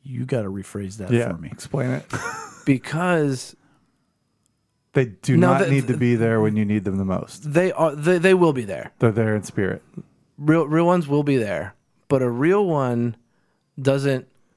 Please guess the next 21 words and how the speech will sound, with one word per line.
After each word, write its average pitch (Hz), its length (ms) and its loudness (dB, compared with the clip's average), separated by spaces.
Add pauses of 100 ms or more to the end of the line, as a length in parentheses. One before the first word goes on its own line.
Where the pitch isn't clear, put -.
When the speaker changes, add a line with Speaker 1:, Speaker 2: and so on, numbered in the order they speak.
(300)
Speaker 3:
give 131 200 2
you 127 160 0
facts, 123 380 -2
logic, 113 320 -4
and 110 140 0
reason. 90 360 -4
Speaker 1:
Oh, 196 120 -2
no. 123 300 -2 (440)
Speaker 3:
A 131 120 -2
real 147 340 0
one 131 420 0
doesn't 123 380 -2
give 120 240 -4
you, 113 420 -2 (160)
but 151 120 4
I'm, 185 160 0
that's 190 220 2
in 247 100 4
the 214 100 6
day-to-day, 120 580 2
though. 80 320 -10